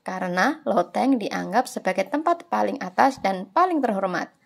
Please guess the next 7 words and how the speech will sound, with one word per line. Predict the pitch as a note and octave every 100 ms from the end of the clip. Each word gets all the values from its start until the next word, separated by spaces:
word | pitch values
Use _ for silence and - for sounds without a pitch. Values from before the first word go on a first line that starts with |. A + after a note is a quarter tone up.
| _ - - - -
Konstruksi | D4+ D4 D4 D#4+ D#4+ - G4
bangunan | C4+ G#3+ G#3 G#3+ A#3+ D4
Langgar | A#3 G3+ F#3+ F#3+
Duwur | G3 F#3+
ini | - G#3 C4+ C#4+
terbuat | B3 - A3+ A3+
dari | G3+ F#3+ G3 A#3+ D4